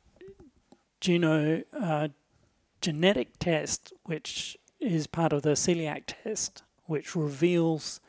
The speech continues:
um, twenty-eight percent of people have n-,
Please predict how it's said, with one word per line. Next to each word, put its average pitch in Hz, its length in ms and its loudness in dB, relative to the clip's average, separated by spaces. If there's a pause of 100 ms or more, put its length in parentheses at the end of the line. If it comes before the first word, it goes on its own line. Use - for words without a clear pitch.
(440)
um, 147 640 -2 (480)
twenty-eight 160 400 -2
percent 147 420 -4
of 151 200 -2
people 143 520 -2 (220)
have 143 440 -2
n-, 214 240 -10